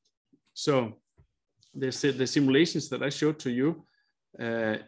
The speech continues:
consist of, uh, two particles, you know, that is on a binary here. And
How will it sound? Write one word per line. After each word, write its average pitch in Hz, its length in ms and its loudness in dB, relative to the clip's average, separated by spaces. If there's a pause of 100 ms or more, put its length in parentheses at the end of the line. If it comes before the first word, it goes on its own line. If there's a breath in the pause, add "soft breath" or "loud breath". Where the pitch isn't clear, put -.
(400)
consist 156 520 -2
of, 107 360 -6
uh, 104 240 2 (160)
two 160 240 4
particles, 175 840 -2 (640)
you 117 80 -8
know, 123 180 -4 (640 soft breath)
that 123 540 2
is - 560 0 (380)
on 110 80 -6
a 107 40 -6
binary 117 460 0
here. 156 320 2 (640 loud breath)
And 120 400 0